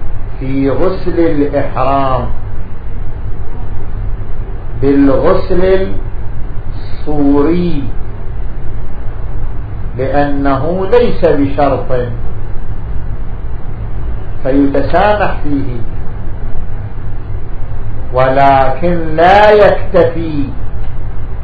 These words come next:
في الوضوء بالوضوء الصوري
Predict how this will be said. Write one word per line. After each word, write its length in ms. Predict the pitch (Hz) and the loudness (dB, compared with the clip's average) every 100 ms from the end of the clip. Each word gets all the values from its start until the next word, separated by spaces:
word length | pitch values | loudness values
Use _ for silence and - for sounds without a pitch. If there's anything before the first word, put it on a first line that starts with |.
| - - - - - - - - - - - - - | -4 -4 -4 -4 -4 -2 -2 0 -2 -2 -2 -2 0
في 60 | |
الوضوء 800 | 147 147 147 147 151 170 190 190 - - - - - - - - - - - - - - - - - - - - - - - - - | 2 2 2 2 2 4 4 0 -2 -4 -2 -2 0 0 0 0 0 0 -2 -4 -4 -4 -4 -4 -4 -6 -6 -4 -2 -2 -4 -4 0
بالوضوء 1200 | 143 139 143 139 139 143 170 175 - 190 190 - - - - - - - - | 0 2 4 4 2 2 2 2 2 2 2 2 0 -2 -4 -6 -6 -2 -2
الصوري 1040 | - - 143 139 139 139 180 196 185 143 | 0 -2 0 0 2 2 0 -2 -2 -4